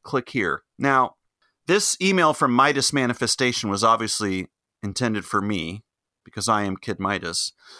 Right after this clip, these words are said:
Um, but when I go to click on the link at midas manifest dot beauty,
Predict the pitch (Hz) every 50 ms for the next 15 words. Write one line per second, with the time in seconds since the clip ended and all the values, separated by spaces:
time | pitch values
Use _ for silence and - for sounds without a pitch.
0 | - - _ _ _ _ _ _ _ _ _ 117 113 113 110 110 107 110 - -
1 | _ _ _ _ _ _ _ _ 123 147 160 127 156 165 160 165 156 135 185 214
2 | 277 359 349 262 - - 220 220 214 214 196 175 143 135 123 123 143 175 180 139
3 | 98 101 92 - - - _ _ _ _ _ _ _ _ _ _ _ _ _ _
4 | _ 131 127 123 - - _ _ _ 113 110 117 120 123 131 147 156 131 143 -
5 | - 143 131 127 127 139 131 - - 139 156 151 - - - - 110 - 135 131
6 | - - 107 95 - 123 135 151 156 180 208 214 214